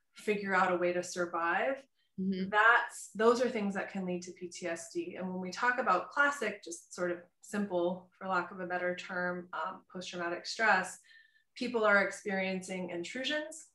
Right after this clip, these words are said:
Speaker 1: like thinking about something without wanting. It's not like, "Oh, I'm gonna reflect on my brother right now." It's like, "I can't stop."
Speaker 2: Yeah.
Speaker 1: The, the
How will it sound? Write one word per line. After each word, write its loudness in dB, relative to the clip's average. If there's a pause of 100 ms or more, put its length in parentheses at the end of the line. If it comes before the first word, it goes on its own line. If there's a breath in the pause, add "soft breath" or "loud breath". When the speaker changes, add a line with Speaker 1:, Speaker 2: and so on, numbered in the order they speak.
Speaker 1:
like -8 (320)
thinking 0
about 4
something -4
without -2
wanting. -2 (500 soft breath)
It's -14
not 6
like, 0
"Oh, 4
I'm 6
gonna 4
reflect 0
on 0
my 0
brother 2
right 0
now." 0
It's -8
like, -12
"I -10
can't -8
stop." -2 (280 soft breath)
Speaker 2:
Yeah. -4
Speaker 1:
The, -4 (100)
the -4